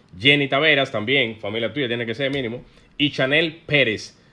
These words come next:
un saludo y un abrazo a todo el equipo de los chicos de Casus. Eh,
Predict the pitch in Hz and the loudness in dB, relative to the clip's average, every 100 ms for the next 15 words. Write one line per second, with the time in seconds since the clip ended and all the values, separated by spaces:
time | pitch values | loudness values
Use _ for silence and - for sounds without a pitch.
0 | _ - 143 156 160 170 160 151 156 143 | _ -8 -4 0 0 2 2 2 2 2
1 | 147 143 147 - 127 - 170 185 175 156 | 0 -2 -4 -2 -4 0 2 4 4 2
2 | - 160 160 156 156 - 101 120 120 - | 0 -2 -4 -2 -2 -4 -4 -2 -2 -2
3 | 139 135 123 110 113 - 123 107 - 90 | -2 -2 -4 -2 -4 0 0 0 -4 -12
4 | - - - - _ - 117 123 123 117 | -14 -20 -20 -20 _ -2 4 6 6 4